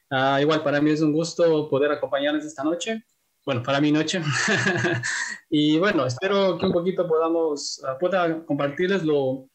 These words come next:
el conocimiento que tengo por el momento, eh, y les pueda ayudar un poco para entender acerca del cambio climático y por qué es importante saber un poco de paleoclima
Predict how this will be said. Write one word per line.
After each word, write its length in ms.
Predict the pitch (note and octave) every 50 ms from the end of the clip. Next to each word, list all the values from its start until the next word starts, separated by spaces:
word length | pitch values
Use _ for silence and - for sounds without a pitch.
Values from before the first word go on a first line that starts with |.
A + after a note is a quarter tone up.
| _ _ - - - - _
el 280 | - C3 C3 C3 C3+ C3
conocimiento 480 | C3 D3 C#3+ C3+ B2 D#3+ E3+ E3+ F3+ D#3+
que 80 | D3+
tengo 280 | D3+ D#3 D#3 D#3 D#3 D3+
por 120 | C#3+ C3+
el 60 | C3+
momento, 500 | C3 C3+ C3+ D3 E3+ G3 G3 G#3+ G#3 G3 - _ _ _ _ _ _ _ - - _
eh, 440 | - C3 C3 C3 C3 C#3 C3+ C#3 C#3
y 100 | C#3 C#3
les 160 | C#3 C#3+ C3 B2
pueda 200 | - E3 E3 D#3+
ayudar 260 | D3+ D3 D3+ D#3 D#3
un 80 | D3
poco 240 | - D#3+ D3+ - C#3+
para 160 | C#3+ C#3+ C#3
entender 440 | C#3 C3 C3 C#3 C3+ C3+ C#3 C#3+ D3 C#3+ - - _ _ _ _ _ _ _ _
acerca 460 | - A#2+ B2 B2 C#3+ C#3 B2+ - C#3+ C3+
del 480 | C3+ C3+ C3+ C#3 C3+ C3+ C3+ C3 B2+
cambio 320 | B2 C#3+ D3+ E3 F3+ F3 F3
climático 540 | F3 F3+ F#3+ G#3+ A3+ A3 A#3 G#3+ - F3
y 40 | E3
por 160 | D#3+ D#3 C#3+
qué 100 | C#3+ F3
es 100 | E3+ E3+
importante 500 | F#3+ E3+ D#3 D3 C#3 - D3+ C#3+ D3 D3+
saber 240 | D3 - C3 C3 D3
un 80 | C#3 B2+
poco 240 | C3 C#3+ C#3 - C3+
de 80 | B2+
paleoclima 680 | B2+ B2 B2 A#2+ A#2+ B2 C#3+ D3+ D#3 C3+ B2+ B2 -